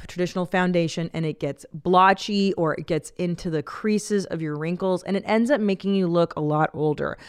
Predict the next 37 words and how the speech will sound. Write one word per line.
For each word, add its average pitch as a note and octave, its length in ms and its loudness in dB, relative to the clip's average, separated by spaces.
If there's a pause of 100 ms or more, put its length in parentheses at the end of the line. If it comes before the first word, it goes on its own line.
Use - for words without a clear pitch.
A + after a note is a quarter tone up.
(180)
The F3+ 80 0
secret B3+ 380 2
to A#3+ 60 2
the G#3+ 80 4
Luminesse G3 460 6
Silk F#3 320 0
Airbrush E3+ 420 2
System D#3 440 -4 (280)
is E3 120 -2
that E3+ 260 2
it F#3 160 -2
comes G#3 400 -2
with F3 340 0 (280)
an G#3 60 -4
airbrush. C4+ 520 -2
It's E3+ 120 -14
very F#3 400 4
little, A3+ 380 4 (340)
and E3+ 120 0
it E3 80 -2
can E3+ 140 -4
fit - 200 0
nicely F3 460 -2
on G#3+ 100 4
your A3+ 120 4
makeup G#3+ 360 4
take-, G3+ 300 -2
uh, F3+ 320 4
table. G#3 420 2 (480)
And F#3+ 300 2
you F3+ 440 0 (180)
have G3 240 4
the, G#3 240 2
the F#3 140 0
airbrush F#3 580 2
foundation, F#3 840 0
and F3 240 -2